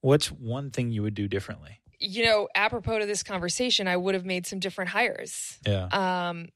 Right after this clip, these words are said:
Speaker 2: again, I'm giving all of this advice today because I've absolutely learned a lot of these
Speaker 1: <laughs>
Speaker 2: lessons the hard way. I hired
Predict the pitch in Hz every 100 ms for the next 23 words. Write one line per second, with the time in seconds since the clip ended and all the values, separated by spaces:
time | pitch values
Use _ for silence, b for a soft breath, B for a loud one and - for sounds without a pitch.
0 | _ 208 208 214 190 202 226 247 233 208
1 | 214 226 240 196 214 - 208 190 196 196
2 | 196 185 185 185 185 196 180 175 185 185
3 | 185 185 180 185 185 185 190 175 180 -
4 | 175 175 175 170 202 247 - 185 185 -
5 | 185 175 180 185